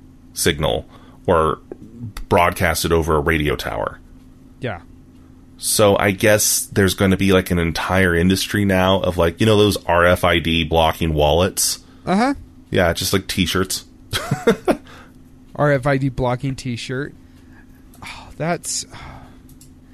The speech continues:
Speaker 2: that's kinda scary, though, really, 'cause you know that there are people out there who would, who will do everything they can to exploit this.
Speaker 1: Yeah, that's, uh,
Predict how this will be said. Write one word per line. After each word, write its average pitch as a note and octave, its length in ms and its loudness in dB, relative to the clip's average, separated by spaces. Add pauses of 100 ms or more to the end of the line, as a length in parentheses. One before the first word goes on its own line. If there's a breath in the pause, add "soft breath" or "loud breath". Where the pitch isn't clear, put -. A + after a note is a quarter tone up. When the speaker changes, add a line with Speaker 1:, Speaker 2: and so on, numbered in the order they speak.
(220 loud breath)
Speaker 2:
that's A#3+ 220 -2
kinda G3 240 0
scary, A2+ 420 -2
though, G2 160 -4
really, G2+ 380 -4
'cause G#3 240 -6
you C#4 80 -2
know G#3+ 260 -2
that F#3+ 160 -8
there B2+ 140 -2
are A#2 60 -2
people D3 400 -8
out B2+ 260 -4
there F2 320 -8 (880)
who D3+ 80 -4
would, C#3 300 -2 (180)
who D3 140 -2
will D3+ 140 -2
do C#3 220 -2
everything D#3+ 440 -2
they C3 100 -2
can B2+ 380 -6
to - 100 -8
exploit G#2+ 600 -8
this. - 420 -16 (1000)
Speaker 1:
Yeah, F2 300 0
that's, G2 280 -2
uh, F#2 360 2